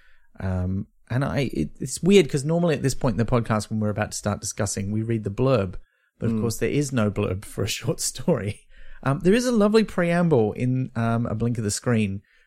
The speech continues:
Speaker 1: where he describes, you know, the sort of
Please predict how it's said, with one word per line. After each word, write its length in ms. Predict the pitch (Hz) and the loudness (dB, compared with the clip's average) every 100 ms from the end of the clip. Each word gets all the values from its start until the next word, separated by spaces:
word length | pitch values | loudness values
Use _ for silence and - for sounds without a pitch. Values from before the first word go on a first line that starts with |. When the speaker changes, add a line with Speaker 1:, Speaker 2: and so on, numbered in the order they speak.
| _ | _
Speaker 1:
where 220 | 113 107 | -2 0
he 160 | 104 117 | 0 -2
describes, 760 | 107 110 - 104 104 101 - - _ _ - | -4 -6 -2 0 0 -2 -8 -12 _ _ -12
you 100 | - | -6
know, 180 | 104 101 | -2 -2
the 100 | 104 101 | -4 -4
sort 180 | - | -2
of 140 | 104 | -4